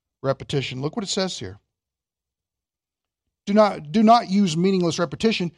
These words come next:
as the Gentiles do. When you see that word, it actually means, like, pagans talk. When pagans pray to their false gods, they ramble things over and over and over again.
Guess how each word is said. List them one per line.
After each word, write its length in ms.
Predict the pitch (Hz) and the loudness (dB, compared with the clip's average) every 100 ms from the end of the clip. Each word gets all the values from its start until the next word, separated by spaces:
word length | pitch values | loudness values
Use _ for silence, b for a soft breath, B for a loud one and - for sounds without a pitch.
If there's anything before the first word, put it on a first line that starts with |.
| _ _ | _ _
as 260 | 196 214 180 | 4 4 2
the 120 | 185 | -2
Gentiles 1080 | 143 - 262 254 - 196 180 151 135 - - _ _ _ 151 | 0 4 4 4 4 4 6 4 0 -6 -10 _ _ _ 2
do. 400 | 185 147 123 110 _ _ _ _ _ _ _ | 2 2 -4 -12 _ _ _ _ _ _ _
When 180 | 180 196 | 2 6
you 120 | 240 | 6
see 200 | 302 320 | 6 6
that 200 | 294 254 | 6 6
word, 260 | 226 262 240 | 6 6 6
it 80 | 247 | 4
actually 340 | 254 - 254 | 4 2 4
means, 300 | 247 247 208 | 4 4 4
like, 260 | 233 233 - | 4 2 2
pagans 540 | 269 277 202 160 - | 2 4 2 2 -4
talk. 540 | - 160 117 - - - _ _ _ _ _ _ _ _ _ | 2 2 2 -4 -20 -20 _ _ _ _ _ _ _ _ _
When 220 | 220 233 | 2 4
pagans 600 | - 285 330 320 339 311 | 4 4 4 4 2 2
pray 480 | - - 285 240 226 | -2 4 4 6 4
to 140 | 226 240 | 2 4
their 180 | 220 208 | 4 2
false 480 | - 254 277 - | 4 6 6 2
gods, 680 | 196 262 262 185 180 214 - b b b | 0 6 8 8 6 2 -4 b b b
they 200 | 247 240 | 4 4
ramble 680 | 202 233 302 330 330 330 | 4 6 6 6 6 4
things 520 | 311 - 269 277 269 - - | 2 2 4 4 2 2 6
over 480 | 311 339 320 330 311 | 6 6 4 2 2
and 160 | 247 220 | -2 2
over 480 | 240 285 285 285 285 - | 4 4 4 0 0 0
and 160 | 220 - | -2 2
over 440 | 254 349 302 226 196 | 6 6 6 4 2
again. 640 | 180 147 175 160 190 294 | 0 0 0 2 2 0